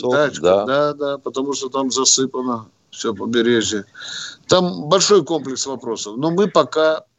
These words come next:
Speaker 2: не считаем, что надо вот сейчас именно этим заниматься. У нас много работы в Херсонской и Запорожской области, да и в других, даже в наших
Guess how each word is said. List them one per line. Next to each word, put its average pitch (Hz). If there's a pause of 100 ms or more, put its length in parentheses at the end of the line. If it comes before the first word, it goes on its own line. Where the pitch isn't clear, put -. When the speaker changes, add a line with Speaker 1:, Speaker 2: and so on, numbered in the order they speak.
(160)
Speaker 2:
не 143
считаем, 123
что -
надо 120
вот 113
сейчас 107
именно 120
этим 101
заниматься. 101 (640)
У 120
нас 151
много 143
работы 135
в 113
Херсонской 143 (420)
и 123
Запорожской 147
области, 95
да 156
и 180
в 160
других, 151
даже 143
в 147
наших 147